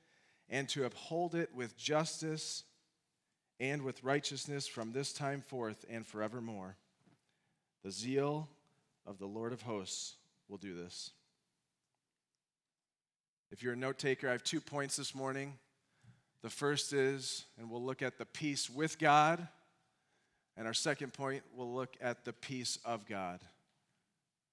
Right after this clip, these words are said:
Peace with God and the peace of God. But before we start that, it's important that we recognize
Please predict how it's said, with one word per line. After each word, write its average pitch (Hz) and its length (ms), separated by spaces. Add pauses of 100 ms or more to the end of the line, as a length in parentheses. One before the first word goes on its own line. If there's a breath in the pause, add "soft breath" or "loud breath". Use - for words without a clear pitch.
(480)
Peace 165 300
with 170 220
God 151 280
and 139 80
the 127 60
peace 151 300
of 127 80
God. 135 180
But 139 140
before 170 280
we 165 120
start 160 380
that, 160 200
it's 156 140
important 180 380
that 156 100
we 147 100
recognize 147 640